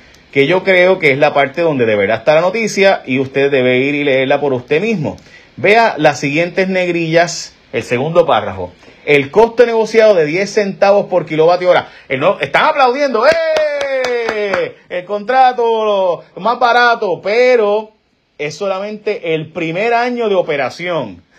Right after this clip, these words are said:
<laughs> Pueblo de Puerto Rico, te lo voy a poner ahí para que lo veas. El costo negociado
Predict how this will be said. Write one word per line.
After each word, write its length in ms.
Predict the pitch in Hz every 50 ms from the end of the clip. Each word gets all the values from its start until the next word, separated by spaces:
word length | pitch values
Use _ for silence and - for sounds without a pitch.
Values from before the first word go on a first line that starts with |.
| _ -
<laughs> 1040 | - 196 - - - 175 170 165 - - 151 151 160 165 165 165 170 170 165 165 - _ _ _ _ _ _ _ _
Pueblo 640 | - 135 170 202 226 240 247 240 247 247 247 240 233
de 160 | 214 202 190
Puerto 520 | 160 165 165 156 147 135 135 - - 175 160
Rico, 520 | 127 131 143 139 123 101 104 98 92 87 - _ _ _ -
te 80 | 123
lo 160 | 120 120 120 117
voy 220 | 127 139 156 165
a 100 | 165 165
poner 440 | 165 156 147 156 165 170 170 143 - -
ahí 580 | 110 117 117 123 143 160 165 170 175 175 - _ _ _ _ _ _ _ _ _ -
para 460 | 135 123 120 120 117 117 113 113 104
que 160 | 113 110 107
lo 180 | 104 104 101 101
veas. 600 | 113 127 123 120 117 104 90 80 78 - - _ _ _ _ _ _ _ _ _ -
El 300 | 143 139 139 139 135 -
costo 500 | 196 208 226 220 208 - - 240 233 220
negociado 880 | 214 202 180 156 139 127 - 151 156 165 160 156 135 117 104 92 87